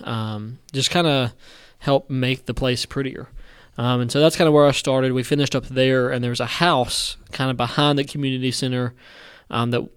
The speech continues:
we had a team working at as well. And so, uh, I kinda ended up over there. We did some more landscaping and flower beds over there. Um, and I just, mostly, I just planted a bunch of plants, man.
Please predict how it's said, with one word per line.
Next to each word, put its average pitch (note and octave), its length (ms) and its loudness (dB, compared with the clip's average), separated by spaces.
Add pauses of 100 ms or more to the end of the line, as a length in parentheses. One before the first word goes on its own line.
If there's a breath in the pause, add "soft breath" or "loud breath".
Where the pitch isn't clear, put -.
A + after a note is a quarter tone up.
(100)
we C3+ 240 0
had B2+ 100 0
a A#2+ 60 -2
team C3 320 0
working B2 260 -2
at A#2+ 140 -2
as A#2+ 100 -6
well. B2 440 0 (440 loud breath)
And A#2+ 560 -2
so, B2 460 0 (300)
uh, B2 280 -4 (100)
I C3 120 -2
kinda D3+ 240 2
ended D3 200 4
up B2 140 0
over B2+ 240 2
there. B2 540 2
We C3 140 -2
did B2 160 -2
some B2+ 140 -6
more A#2+ 180 -4
landscaping A#2+ 720 -2
and A#2 80 -6
flower B2 240 0
beds B2 240 -4
over A#2 180 -6
there. A#2 360 -6 (600 loud breath)
Um, A2+ 460 -6 (880)
and B2 140 -4
I C3 60 -2
just, C#3+ 280 -6 (500)
mostly, C3 360 -2
I A#2+ 60 -4
just B2+ 240 -6
planted B2+ 320 -4
a B2 40 -4
bunch B2+ 180 -4
of B2+ 60 -12
plants, C3+ 340 -4
man. B2 220 -6